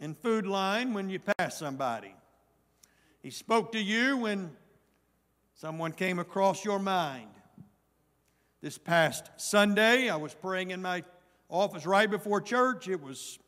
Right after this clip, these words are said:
I don't know, nine forty-five or so, and I'm praying, and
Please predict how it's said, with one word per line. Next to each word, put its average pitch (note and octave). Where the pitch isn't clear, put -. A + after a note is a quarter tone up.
I D#3
don't F3
know, E3+
nine F#3
forty-five F#3+
or G3
so, A#3+
and B2
I'm D3
praying, A#3
and E3